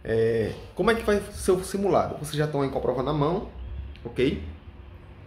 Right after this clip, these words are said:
São vinte questões de português exclusivas da banca idib e vinte questões do conteúdo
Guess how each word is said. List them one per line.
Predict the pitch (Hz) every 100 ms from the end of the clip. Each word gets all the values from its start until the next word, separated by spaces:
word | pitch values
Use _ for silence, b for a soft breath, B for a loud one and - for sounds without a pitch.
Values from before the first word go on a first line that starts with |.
| -
São | - 131
vinte | 175
questões | 202 165 160
de |
português | 151 160 - 127 131 - - - -
exclusivas | 180 196 220 233 165 170 175 165
da | 160
banca | 165 127 135 143 - - -
idib | 208 147 123 139 135 170 - B B B
e | 139
vinte | 165 208
questões | 214 196 - 131 131
do | 131 151
conteúdo | 175 170 156 156